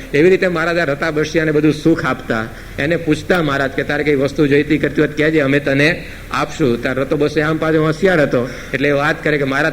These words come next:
તમારા કરતાં કંઈક અધિક દેખાશે આ દુનિયામાં, ત્યારે એ વસ્તુ હું તમારી પાસે માગીશ, બાકી અત્યારે મારે કાંઈ જોઈતું નથી." મહારાજ કે, "આ લાગે છે ગાંડો, પણ જે સમજવાનું એ સમજી ગયો છે." તો આવી પ્રકારે આ મહારાજે એને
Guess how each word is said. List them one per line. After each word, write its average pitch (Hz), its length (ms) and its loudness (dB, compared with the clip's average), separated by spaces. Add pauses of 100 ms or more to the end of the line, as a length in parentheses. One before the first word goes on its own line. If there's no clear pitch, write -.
તમારા 156 300 0
કરતાં 165 340 -2
કંઈક 170 200 0
અધિક 147 300 2
દેખાશે 165 380 0
આ 156 60 2
દુનિયામાં, 139 840 0
ત્યારે 147 180 2
એ 156 40 6
વસ્તુ 139 280 2
હું 151 120 2
તમારી 143 320 0
પાસે 135 260 -2
માગીશ, 151 400 4 (300)
બાકી 139 180 0
અત્યારે 143 280 0
મારે 135 240 0
કાંઈ 143 160 2
જોઈતું 143 560 4 (280)
નથી." 123 180 2
મહારાજ 120 280 0
કે, 135 80 0
"આ 131 200 -2
લાગે 123 320 0
છે 131 120 0
ગાંડો, 143 300 2
પણ 139 200 0
જે 127 180 2
સમજવાનું 151 460 4
એ 151 60 6
સમજી 165 300 8
ગયો 131 200 6
છે." 117 180 2 (320)
તો - 80 0
આવી 147 160 6
પ્રકારે 165 640 2 (240)
આ 151 240 2
મહારાજે 156 440 2
એને 151 420 2